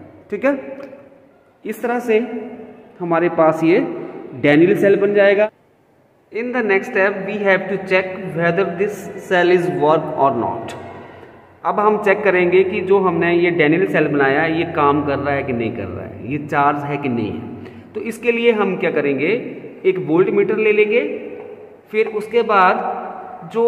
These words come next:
कॉपर वेसल है इसके साथ जो हमने ये वायर अटैच करी है ये as a positive terminal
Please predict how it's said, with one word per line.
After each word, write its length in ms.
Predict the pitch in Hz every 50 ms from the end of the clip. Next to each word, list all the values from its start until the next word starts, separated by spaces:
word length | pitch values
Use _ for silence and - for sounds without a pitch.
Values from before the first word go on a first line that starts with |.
| 240 240 240 226 233 233 233 - 240 240 240 240 - - 214
कॉपर 500 | 202 196 202 202 - - 240 240 247 - - - - - 190 151 156
वेसल 360 | 165 160 160 165 185 151 113
है 440 | 92 - - - - - - - -
इसके 200 | 180 - - 233
साथ 240 | 208 220 220 214 226
जो 80 | 233
हमने 260 | 226 220 214 214 214 220
ये 80 | 214 190 170
वायर 240 | 175 160 156 151 143
अटैच 280 | 147 - 156 - -
करी 300 | - 135 123 120 117 107
है 260 | 90 90 - - - - - - - - -
ये 140 | 185 220 208 208 - - 180
as 180 | 180 180 190
a 60 | 214 208 - -
positive 420 | 180 165 160 170 175 190 - 226 -
terminal 360 | 233 220 220 226 220 226 226